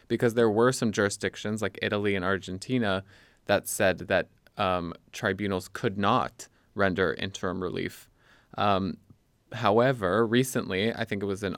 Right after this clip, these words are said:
August of two thousand fifteen, Argentina passed the new National Civil and Commercial Code. Um, and what it did before is that they deemed all arbitration issues as procedural,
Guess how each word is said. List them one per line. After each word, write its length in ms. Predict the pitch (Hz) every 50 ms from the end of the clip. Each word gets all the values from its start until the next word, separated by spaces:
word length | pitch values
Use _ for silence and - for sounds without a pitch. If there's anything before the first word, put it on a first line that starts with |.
| -
August 340 | 104 104 98 98 104 101 -
of 80 | 104 98
two 140 | - 110 98
thousand 360 | 104 95 95 92 98 95 95
fifteen, 580 | - 95 - - - - - 127 120 113 107
Argentina 600 | 98 - 104 107 98 107 107 104 - - 110 104
passed 540 | 98 - - - 107 104 104 - - - - - -
the 100 | 113 101
new 440 | 98 101 107 104 104 104 101 101 - - _ _ _ _ _ _ 107
National 500 | 101 98 98 98 - - 110 107 101 98
Civil 480 | - - - 107 95 104 104 101 101
and 220 | - - 104 101 -
Commercial 400 | - 107 101 98 - - 104 -
Code. 480 | - - 113 104 113 131 147 160 170 - - - - - - - _ _ _ _ -
Um, 380 | - 113 107 104 104 104 - -
and 140 | - 123 117
what 140 | 120 131 127
it 100 | 127 -
did 160 | 135 120 120
before 680 | 123 113 - - - 147 147 143 131 120 110 113 113 -
is 380 | - 117 110 110 104 98 - - -
that 240 | - 113 107 107 -
they 220 | 113 117 123 127
deemed 320 | 120 123 117 110 110 104 - -
all 220 | - 113 117 117
arbitration 560 | - 110 113 101 107 - - 110 101 - 101 -
issues 320 | 113 101 - 107 98 -
as 160 | 85 95 -
procedural, 800 | - - 107 - - - 127 123 120 113 95 90 69 55 - -